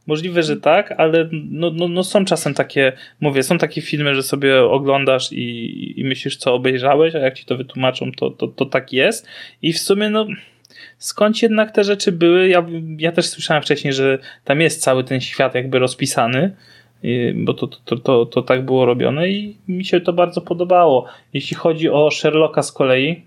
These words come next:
bo na razie jesteśmy na tym etapie tych dwóch gier, ja wiem, że Bartek jest chyba wielkim fanem Sherlocka, my się od Sherlocka tak naprawdę bardzo odbiliśmy. Nie pamiętam, po pierwszym scenariuszu byłem zadowolony,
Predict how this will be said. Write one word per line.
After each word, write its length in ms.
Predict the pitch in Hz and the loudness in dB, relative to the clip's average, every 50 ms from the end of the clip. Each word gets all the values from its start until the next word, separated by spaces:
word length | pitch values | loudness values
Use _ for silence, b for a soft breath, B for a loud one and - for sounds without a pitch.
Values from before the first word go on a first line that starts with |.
| _ - | _ -18
bo 100 | - 127 | -16 -12
na 80 | 131 123 | -8 -6
razie 180 | 123 127 127 123 | -6 -6 -6 -8
jesteśmy 320 | 120 117 - - - 135 | -10 -14 -16 -14 -10 -8
na 100 | 127 123 | -8 -8
tym 200 | 127 - 131 127 | -6 -8 -8 -8
etapie 300 | 123 - 127 123 - - | -6 -6 -6 -6 -6 -8
tych 160 | - - 127 | -8 -8 -8
dwóch 200 | 127 131 143 151 139 | -6 -6 -6 -2 0
gier, 120 | 135 127 | 0 2
ja 80 | 127 123 | 2 0
wiem, 160 | 131 127 127 | 0 -2 0
że 160 | 127 127 123 B B B B B _ - | 0 -2 -2 B B B B B _ -2
Bartek 440 | 131 135 143 143 143 - 135 120 127 | 0 2 2 2 2 0 -4 -4 -4
jest 160 | 123 - - | -8 -12 -12
chyba 200 | 135 131 131 127 | -8 -6 -4 -4
wielkim 280 | 127 123 127 - 139 | -4 -4 -6 -8 -10
fanem 280 | 127 - 131 127 127 123 | -4 -2 -2 -2 -2 -4
Sherlocka, 680 | 127 - 131 123 127 127 123 - - 151 165 175 170 B B B B B _ | -4 -4 -4 -2 0 -2 0 2 2 2 2 2 0 B B B B B _
my 120 | - 165 160 | -4 -4 -2
się 140 | - 160 | 0 0
od 80 | 147 - | 0 0
Sherlocka 420 | - - 135 135 131 131 123 135 | 0 -2 0 2 0 0 0 0
tak 160 | 117 131 120 135 | -2 -2 -2 -2
naprawdę 340 | 127 123 - 127 123 123 | -2 0 0 0 0 0
bardzo 420 | 123 127 131 127 123 123 120 123 123 | 0 2 2 4 4 2 2 0 -2
odbiliśmy. 600 | 120 123 123 123 120 120 120 - - 131 131 127 B B B B _ - | -2 -2 -6 -10 -10 -10 -10 -10 -12 -12 -12 -14 B B B B _ -6
Nie 120 | 165 170 | -4 -2
pamiętam, 640 | 170 180 175 175 175 170 156 160 - 131 123 123 120 - | 0 0 0 2 0 0 0 0 0 -2 -2 -2 -6 -8
po 80 | - 139 | -10 -4
pierwszym 380 | - - 180 165 - - 156 | 0 0 0 2 0 -2 -6
scenariuszu 560 | 160 - - - 156 151 151 147 151 - - 147 | -6 -8 -8 -6 -4 -4 -4 -4 -4 -4 -4 -2
byłem 280 | 139 147 143 139 135 | 0 0 0 0 0
zadowolony, 800 | 139 139 139 139 127 - 143 139 151 160 170 175 180 185 190 | -2 -2 -2 -4 -2 0 2 2 2 2 2 0 -2 -2 -4